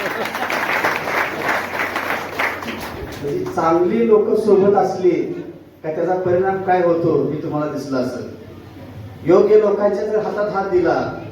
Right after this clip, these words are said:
तर चुकीच्या लोकांचे पाय धरायला लागत नाही असं मला वाटतं. माझ्यासोबत असलेले हैदरजी केंगार, राष्ट्रीय सचिव, मधुकरजी भडगे, प्रदेश सरचिटणीस, आणि आपल्या संघटनेला एक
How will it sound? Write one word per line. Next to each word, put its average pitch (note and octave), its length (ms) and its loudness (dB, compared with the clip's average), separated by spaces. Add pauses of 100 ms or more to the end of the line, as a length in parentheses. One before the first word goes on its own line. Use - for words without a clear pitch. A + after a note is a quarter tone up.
(1200)
तर E3+ 140 6
चुकीच्या G#3+ 400 4
लोकांचे F#3+ 360 4
पाय F3+ 260 2
धरायला D#3+ 320 0
लागत D3 200 0
नाही C#3+ 120 -2
असं C#3 140 -4
मला C3 160 0
वाटतं. A#2 220 -2 (1500)
माझ्यासोबत E3 580 4
असलेले F3 460 -2
हैदरजी D#3 420 -2
केंगार, F3 680 0 (600)
राष्ट्रीय D3 360 -2
सचिव, F3+ 540 4 (1200)
मधुकरजी E3+ 480 4
भडगे, D3+ 560 2
प्रदेश C#3+ 460 -4 (480)
सरचिटणीस, E3+ 800 4 (1300)
आणि D3+ 140 2
आपल्या E3 300 2
संघटनेला D#3+ 540 0
एक E3+ 160 0